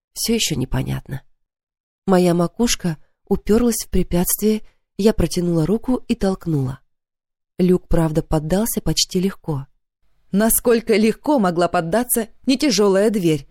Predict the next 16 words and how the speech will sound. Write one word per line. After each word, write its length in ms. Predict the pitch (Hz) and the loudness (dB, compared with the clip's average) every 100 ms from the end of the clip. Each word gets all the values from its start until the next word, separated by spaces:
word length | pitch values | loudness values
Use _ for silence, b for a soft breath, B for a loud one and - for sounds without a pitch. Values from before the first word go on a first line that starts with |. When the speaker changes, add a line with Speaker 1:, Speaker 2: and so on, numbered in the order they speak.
| _ - | _ -6
Speaker 2:
из 200 | - - | -4 -2
плотно 380 | 190 285 269 | -2 -2 -2
подогнанных 580 | 262 180 185 202 202 214 | -2 0 0 0 0 -2
кусков 400 | - 175 - 170 | -4 -4 -4 -6
дерева. 420 | 147 165 135 139 - - _ _ _ _ _ _ _ | 0 -2 -2 -8 -10 -20 _ _ _ _ _ _ _
Speaker 1:
"Нашла!" — 680 | 233 277 269 330 349 294 - - _ _ - | 2 4 4 4 6 4 0 -16 _ _ 0
крикнула 420 | 208 - 190 185 | 0 2 2 4
я 180 | 175 170 | 4 4
вниз 280 | 233 262 - _ _ | 4 2 -2 _ _
и, 80 | - | -2
приложив 520 | - 185 175 165 175 - | 2 4 4 2 -2 -2
усилие, 520 | 170 - 233 226 226 | -4 2 2 4 2
открыла 600 | - 208 - 220 208 160 | 0 -4 0 2 4 4
эту 220 | 165 - | 0 -2
новую 320 | 160 165 143 139 | 2 2 2 0
дверь 340 | 151 208 | 4 2